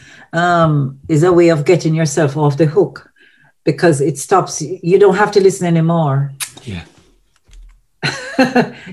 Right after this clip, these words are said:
Speaker 1: You focus on, on fixing something. And so the rest of which might be the most important part of the whole discussion or what's been said, is you don't have to deal with that. And maybe that's the part that is, um,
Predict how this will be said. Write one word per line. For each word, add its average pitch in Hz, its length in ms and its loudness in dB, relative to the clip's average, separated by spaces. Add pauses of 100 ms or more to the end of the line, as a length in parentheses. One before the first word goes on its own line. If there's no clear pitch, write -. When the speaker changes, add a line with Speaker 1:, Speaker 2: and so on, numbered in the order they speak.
Speaker 1:
You 196 80 4
focus 196 380 4
on, 180 480 0
on 170 220 0
fixing 165 420 -2
something. 147 680 0 (220)
And 170 160 0
so 185 140 6
the 175 140 2
rest 190 440 0
of 180 260 0
which 160 300 0
might 170 220 0
be 165 40 4
the 175 100 0
most 165 280 2
important 170 680 0
part 170 280 2
of 156 100 0
the 170 120 2
whole 185 300 6
discussion 170 720 -2 (420)
or 151 120 0
what's 151 240 0
been 147 220 -2
said, 139 520 -2 (460)
is - 320 -4 (260)
you 175 200 6
don't 160 340 4
have - 320 -4
to 175 100 0
deal 165 280 4
with 160 140 2
that. 139 260 0
And 151 220 0
maybe 165 260 2
that's 151 260 0
the 170 80 -4
part 156 360 -2
that 139 200 -2
is, 139 400 -4
um, 139 480 -2